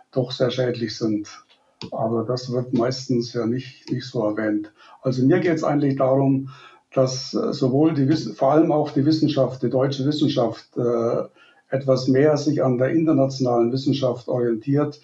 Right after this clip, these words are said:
die ja den Ökolandbau, äh, weit kritischer sieht als, äh,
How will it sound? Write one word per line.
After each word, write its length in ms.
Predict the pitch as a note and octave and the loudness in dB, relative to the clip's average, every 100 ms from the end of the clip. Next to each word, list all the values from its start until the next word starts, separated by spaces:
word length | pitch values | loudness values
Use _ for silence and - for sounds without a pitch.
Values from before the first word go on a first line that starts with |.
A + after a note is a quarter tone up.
| - - _ | -20 -20 _
die 100 | C3+ | 0
ja 320 | B2+ B2+ B2+ B2 | 2 2 2 0
den 520 | B2 A#2+ A#2+ A#2+ B2 | -2 0 0 0 -2
Ökolandbau, 1000 | C#3 C3+ C3+ C3 C3+ C3+ B2 B2 B2 - _ _ _ | -4 0 2 2 2 2 2 2 0 -4 _ _ _
äh, 80 | - | -6
weit 540 | A#2 A#2+ A2+ A#2+ C3+ C3+ | -2 0 2 2 2 0
kritischer 420 | D#3 E3+ C3+ C#3 | 0 0 0 0
sieht 380 | A#2+ D3+ C#3+ C3+ | -2 0 0 0
als, 400 | C#3 B2+ B2+ | -2 -2 -6
äh, 60 | - | -4